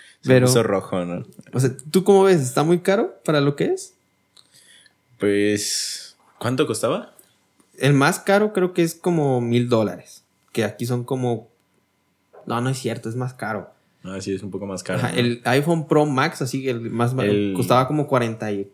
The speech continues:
Speaker 2: cuarenta y cinco,
Speaker 1: Ya,
Speaker 2: cuarenta y seis, algo
Speaker 1: con
Speaker 2: así.
Speaker 1: eso me compro un coche, ¿no?
Speaker 2: Ándale. <laughs> Sí.
Speaker 1: <laughs>
Speaker 2: Un Chevy, un Tsuru.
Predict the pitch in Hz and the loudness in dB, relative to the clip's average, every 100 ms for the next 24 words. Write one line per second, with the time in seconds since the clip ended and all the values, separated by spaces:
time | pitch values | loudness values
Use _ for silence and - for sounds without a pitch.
0 | - 107 101 104 98 95 - 120 131 127 | -12 -8 -8 -8 -10 -8 -4 -2 -4 -6
1 | 120 113 104 104 - 110 113 110 113 117 | -6 -2 0 0 -4 -4 -2 0 2 2
2 | 110 113 107 110 101 101 98 101 - - | 2 2 2 0 0 -2 -2 -4 -4 -10
3 | 95 - - 107 107 104 104 107 - 131 | -16 -18 -10 -4 -2 -2 -4 -6 -2 0
4 | 127 - - 131 123 175 175 131 139 135 | 0 -4 -2 0 2 2 0 -2 -2 -6
5 | - - - - 120 131 127 - 127 135 | -8 -10 -10 -6 -2 0 0 2 4 4
6 | 131 127 139 135 | 2 2 4 4